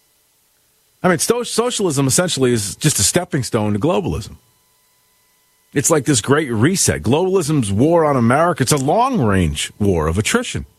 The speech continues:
The older generation of American patriots, they're dying. Right? The new generation of woke idiots need to toughen up,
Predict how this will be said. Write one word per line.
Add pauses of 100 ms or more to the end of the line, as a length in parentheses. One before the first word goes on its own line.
(1040)
The
older
generation
of
American
patriots,
they're
dying. (840)
Right?
The
new
generation
of
woke (380)
idiots (2500)
need
to (1160)
toughen
up,